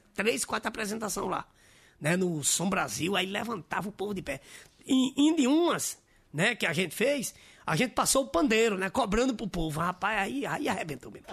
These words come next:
O cara que não pagava, a gente já des-, m-, maltratava. O outro que pagava, a gente chamava ele de doutor.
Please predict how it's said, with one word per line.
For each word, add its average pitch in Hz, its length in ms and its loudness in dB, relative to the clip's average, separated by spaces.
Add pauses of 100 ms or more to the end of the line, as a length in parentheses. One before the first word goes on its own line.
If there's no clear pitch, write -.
(220)
O 247 100 -2
cara 311 240 2
que 294 120 0
não 277 120 2
pagava, 208 420 2
a 208 40 2
gente 233 160 -4
já 226 120 2
des-, - 220 -14
m-, 202 380 0
maltratava. 208 800 0 (240)
O 269 100 -6
outro 285 260 2
que 294 80 0
pagava, 226 440 2
a 247 40 2
gente 269 240 -2
chamava 240 380 2
ele 233 100 2
de 226 120 0
doutor. 226 600 2